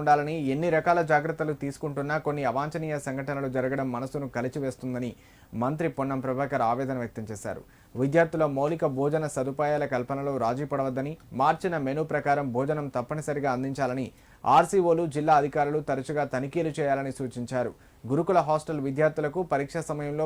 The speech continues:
ప్రత్యేక స్టడీ అవర్స్ నిర్వహించాలని, మెరుగైన ఫలితాలు సాధించడానికి ఉపాధ్యాయులు కృషి చేయడంతో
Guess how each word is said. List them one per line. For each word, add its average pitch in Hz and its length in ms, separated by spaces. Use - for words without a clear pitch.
ప్రత్యేక 156 440
స్టడీ 143 320
అవర్స్ 147 280
నిర్వహించాలని, 143 680
మెరుగైన 190 480
ఫలితాలు 160 460
సాధించడానికి 151 600
ఉపాధ్యాయులు 147 560
కృషి 127 300
చేయడంతో 143 380